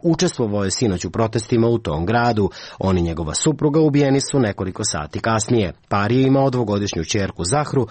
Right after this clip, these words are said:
koja nije povređena. Mirovni pregovori u Afganistanu moraju da se nastave što je pre moguće, zatražili su u četvrtak pakistanske vlasti i militantna grupa Talibana, a nakon što je predsjednik Donald Trump prošlog meseca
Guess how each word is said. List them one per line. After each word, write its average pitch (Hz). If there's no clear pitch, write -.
koja 151
nije 87
povređena. 98
Mirovni 165
pregovori 156
u 139
Afganistanu 170
moraju 160
da 151
se -
nastave 151
što 135
je 143
pre 139
moguće, 143
zatražili 110
su -
u 90
četvrtak 156
pakistanske 139
vlasti 143
i 117
militantna 127
grupa 98
Talibana, 123
a 165
nakon 147
što -
je 123
predsjednik 147
Donald 82
Trump 160
prošlog 85
meseca 151